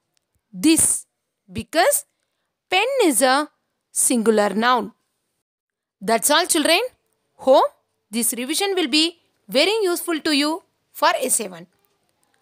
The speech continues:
Learn all the mains from C W and textbook thoroughly. Read the questions carefully while answering. Please do attend the exam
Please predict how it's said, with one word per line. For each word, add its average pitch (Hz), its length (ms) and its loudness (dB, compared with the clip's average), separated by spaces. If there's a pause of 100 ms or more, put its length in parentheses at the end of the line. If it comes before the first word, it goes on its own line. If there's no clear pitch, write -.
(220)
Learn 262 380 0
all 262 420 4
the 349 100 4
mains 330 280 2
from 320 220 0
C 269 200 -2
W 277 420 0
and 240 160 -4
textbook 277 480 -4 (140)
thoroughly. 214 520 -4 (960)
Read 392 260 0
the 339 100 0
questions 302 600 -2 (200)
carefully 240 540 -2 (440)
while 330 260 0
answering. 220 520 -2 (1080)
Please 349 440 2 (500)
do 370 220 4
attend 339 420 0
the 330 180 4
exam 233 360 -2